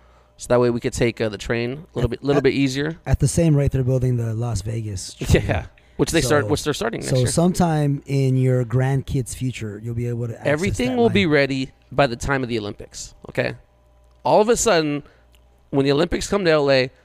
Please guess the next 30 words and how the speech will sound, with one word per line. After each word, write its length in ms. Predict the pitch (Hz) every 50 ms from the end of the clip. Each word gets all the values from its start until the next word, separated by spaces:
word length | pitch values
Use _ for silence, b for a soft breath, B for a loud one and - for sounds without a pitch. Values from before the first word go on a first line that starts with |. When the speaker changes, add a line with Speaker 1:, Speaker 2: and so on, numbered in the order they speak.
| b b
Speaker 1:
so 220 | - - - 190
many 160 | 196 190 190
good 180 | 165 143 160 151
things 180 | 156 147 139 123
are 40 |
gonna 140 | 117 123 120
happen. 300 | 120 117 113 - 120 127
We're 100 | 120 120
gonna 160 | 117 120 123
get 160 | 117 131 147 147
rid 160 | 175 208 226
of 80 | 214 175
the 80 | 165
homeless 260 | 151 156 151 147 135 -
people. 420 | - 143 139 - 147 139 135 127 - b b b b b b b b -
Okay, 180 | - 135 131 131
we're 120 | 120 120
gonna 140 | 127 127 131
get 200 | 117 151 160 -
some 140 | - 147 135
transportation, 800 | - - 143 127 - 135 - - 139 135 127 - 139 131 131 - b b b b b b -
and 120 | 127 127 127
we're 60 | 123 131
gonna 100 | 147 147
get 200 | 151 160 151 147
our 80 | 131 127
damn 320 | 120 127 131 131 131 127 120
paintings 500 | - - 147 143 139 131 127 123 143 139
back 260 | 123 117 117 117 -
in 260 | 131 117 117 117 117